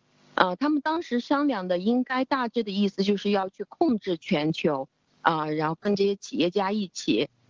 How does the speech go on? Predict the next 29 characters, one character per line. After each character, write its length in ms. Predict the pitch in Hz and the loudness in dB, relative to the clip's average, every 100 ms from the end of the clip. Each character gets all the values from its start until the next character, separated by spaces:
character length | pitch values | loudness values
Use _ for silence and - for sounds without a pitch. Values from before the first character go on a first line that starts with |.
| _ | _
啊， 180 | - 160 | -2 -2
把 140 | 156 | -4
这 100 | 160 | -4
个 60 | 214 | 0
老 160 | 185 202 | -2 -2
百 120 | 180 | -6
姓 200 | 190 196 | -4 -2
呢 120 | 175 | -2
都 120 | 202 | -2
变 240 | 202 226 196 | -2 -2 0
成 200 | 185 190 | 0 0
奴 180 | 175 196 | 0 0
隶， 260 | 269 190 _ _ | 0 -2 _ _
是 160 | - 220 | -2 -2
吗？ 160 | 180 160 _ _ 320 | -2 -6 _ _ 0
那 80 | 349 | 0
如 120 | 294 | 0
果 140 | 302 | -2
说 160 | 208 285 | 0 -2
这 160 | 359 | 0
个 100 | 285 | -2
总 320 | 233 196 196 302 | -2 -2 0 -2
理 180 | 233 | -4
或 160 | - 254 | -4 -2
者 60 | 220 | 0
这 140 | 254 | -2
个 80 | 247 | -2
总 240 | 202 220 | 0 0
统 200 | 285 - | 0 -4